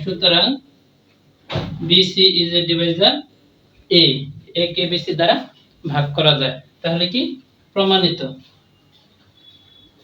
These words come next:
প্রমাণিত। সুপ্রিয় ভিউয়ার্স, আমার চ্যানেলে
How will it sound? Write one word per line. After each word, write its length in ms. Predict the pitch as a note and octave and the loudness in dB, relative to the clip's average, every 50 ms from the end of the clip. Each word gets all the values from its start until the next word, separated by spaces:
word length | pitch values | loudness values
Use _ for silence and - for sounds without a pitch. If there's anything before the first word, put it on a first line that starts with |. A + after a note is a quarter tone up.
| _ _ | _ _
প্রমাণিত। 420 | D#3+ D3 D3 D3 D3 C#3+ - - - - - - - _ _ _ _ _ _ _ - - _ _ _ _ _ - - _ _ - - - _ _ _ _ _ _ _ _ _ _ - - - D3+ D3 C#3+ D3+ - - - _ - - - _ _ _ - - | -4 -2 0 0 0 0 -2 -4 -8 -12 -18 -20 -20 _ _ _ _ _ _ _ -20 -20 _ _ _ _ _ -20 -20 _ _ -20 -20 -20 _ _ _ _ _ _ _ _ _ _ -14 -8 -4 -4 -4 -4 -6 -10 -12 -16 _ -20 -20 -20 _ _ _ -8 -4
সুপ্রিয় 340 | - A3+ A3 A3 A#3 A#3 A3+ F3+ | -2 -2 2 4 6 6 6 6
ভিউয়ার্স, 300 | D#3+ D3 D#3 F#3 F3+ - - - - - | 6 6 6 4 2 -2 -10 -12 -6 -2
আমার 160 | E3+ F#3 F3 - | 0 0 2 2
চ্যানেলে 300 | G3 G3 G3+ G3 G3 G3 | 2 2 2 2 0 0